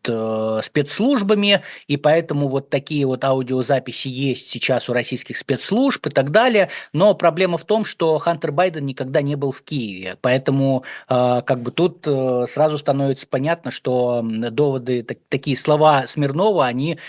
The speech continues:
ну, мягко говоря, неправда, хотя вот по этому эпизоду ему обвинений не предъявляют.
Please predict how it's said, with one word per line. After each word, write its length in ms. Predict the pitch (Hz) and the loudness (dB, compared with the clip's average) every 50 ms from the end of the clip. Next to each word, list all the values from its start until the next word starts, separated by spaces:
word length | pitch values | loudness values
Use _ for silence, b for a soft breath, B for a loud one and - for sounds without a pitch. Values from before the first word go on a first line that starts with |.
| B B B | B B B
ну, 120 | - 170 156 | -6 -4 -2
мягко 340 | 139 147 175 165 - 160 143 | -2 -2 -2 -2 -4 -6 -2
говоря, 320 | 135 143 143 143 147 139 | 0 0 0 2 0 0
неправда, 500 | 143 147 143 - 180 226 269 240 202 180 | -2 -4 -2 -2 0 0 0 -2 -4 -6
хотя 260 | - 147 139 - 151 143 | -6 -6 -4 -2 -2 -2
вот 160 | 147 143 - | -2 -4 -2
по 60 | - | 0
этому 340 | 175 208 208 - 160 147 143 139 | 0 0 -2 -4 -6 -4 -6 -4
эпизоду 420 | 143 147 127 131 170 190 165 143 | -4 -4 -2 -2 -2 -2 -2 -4
ему 240 | 127 123 127 139 147 | -4 -4 -2 -2 -2
обвинений 540 | 143 123 117 127 127 131 147 151 147 139 123 | -4 -4 -4 -6 -4 -4 -4 -4 -4 -4 -4
не 120 | 120 120 | -6 -8
предъявляют. 720 | - - 123 117 113 117 117 110 104 95 90 85 - - | -8 -8 -10 -8 -6 -6 -4 -4 -4 -6 -6 -6 -8 -12